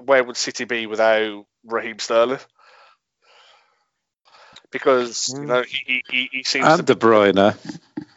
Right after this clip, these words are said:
Speaker 1: Yeah, De Bruyne. But what I mean by that is Sterling, even when De Bruyne wasn't there, Sterling was the one that they relied on getting goals and stuff like that. And I think, I think Raheem Sterling is probably one,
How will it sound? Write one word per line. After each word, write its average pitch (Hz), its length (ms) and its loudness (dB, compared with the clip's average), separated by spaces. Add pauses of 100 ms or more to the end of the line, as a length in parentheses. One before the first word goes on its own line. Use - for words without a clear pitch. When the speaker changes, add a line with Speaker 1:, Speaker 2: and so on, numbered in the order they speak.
(200)
Speaker 1:
Yeah, 131 240 4
De - 120 -8
Bruyne. 170 240 2
But 156 320 2
what 180 160 2
I - 20 -4
mean 175 100 -2
by 156 180 2
that 120 80 -12
is 127 80 -8
Sterling, 151 840 0
even 131 420 -6
when 131 120 -4
De 131 80 -8
Bruyne 127 180 0
wasn't 123 200 -8
there, 120 100 -2
Sterling 139 500 4
was 131 140 -8
the 131 60 -10
one 123 260 2
that 113 160 -10
they 120 80 -2
relied 120 320 2
on 117 80 -12
getting 107 200 -14
goals 123 360 0
and 117 80 -10
stuff 110 160 -8
like 110 80 -10
that. 135 220 4
And 131 120 -8 (180)
I 139 60 -4
think, 233 200 -6 (540)
I 196 120 8
think 240 180 -4
Raheem 214 180 -2
Sterling 190 260 2
is 135 60 -8
probably 147 220 -2
one, 143 140 -6